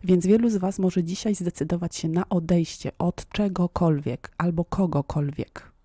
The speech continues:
Zrobi to albo będzie się decydował. Dobra. No to teraz strzelce. A strzelec dzisiaj w akcji samochód, podróże,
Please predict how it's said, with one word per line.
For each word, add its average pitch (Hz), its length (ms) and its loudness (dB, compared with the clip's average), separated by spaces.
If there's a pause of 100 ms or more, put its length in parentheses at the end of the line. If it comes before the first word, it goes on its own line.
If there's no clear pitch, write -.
(340)
Zrobi 156 440 0
to 233 260 2 (120)
albo 160 320 -2
będzie 180 300 0
się - 120 -6
decydował. 160 680 -2 (1000)
Dobra. 143 420 -2 (2000)
No 175 120 0
to 175 120 -10
teraz 165 300 -4
strzelce. 160 720 -6 (1900)
A 165 80 -4
strzelec 180 420 0
dzisiaj 160 500 -4
w - 200 -20
akcji - 720 -6 (120)
samochód, - 600 -6
podróże, 165 560 0